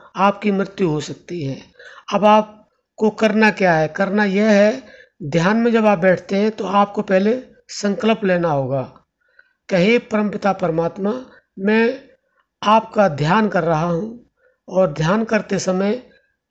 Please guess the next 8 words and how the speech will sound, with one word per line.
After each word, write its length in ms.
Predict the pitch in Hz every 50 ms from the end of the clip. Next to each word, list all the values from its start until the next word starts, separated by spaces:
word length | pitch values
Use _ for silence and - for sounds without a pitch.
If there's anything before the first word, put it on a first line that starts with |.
| -
मेरे 320 | 180 175 180 190 202 202 208
को 420 | 208 208 208 202 202 - _ _ -
बीच 320 | 165 165 180 190 185 - 190
में 80 | 208
कोई 140 | 202 208 185
विघ्न 300 | 156 160 165 139 165 190
ना 240 | 196 185 175 165 165
आए 280 | 180 196 208 254 254